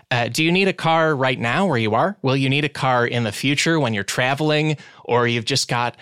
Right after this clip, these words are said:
like, a thing going on where you could use extra wheels? You know your life. I know Turo would help. Here's some numbers for you. Turo is available in over five thousand five hundred cities across the U S, Canada, the U K,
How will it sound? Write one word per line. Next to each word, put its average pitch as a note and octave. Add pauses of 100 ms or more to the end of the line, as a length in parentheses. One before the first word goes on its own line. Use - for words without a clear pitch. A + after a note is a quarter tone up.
(140)
like, A2+
a G2
thing C3
going B2+
on A#2+
where A2+
you G#2+
could G#2
use A2+
extra A#2
wheels? A#2+ (180)
You A#3+
know D#3
your B2+
life. D#3 (220)
I F3+
know A2+
Turo B2+
would B2+
help. G#2+ (260)
Here's G3
some E3+
numbers D3
for B2+
you. A2
Turo F#3
is D#3+
available D3+
in C3+
over B2
five D#3+
thousand C#3+
five B2
hundred A2+
cities G#2
across A#2+
the B2
U C#3+
S, E3+
Canada, C#3+
the C3+
U B2+
K, C3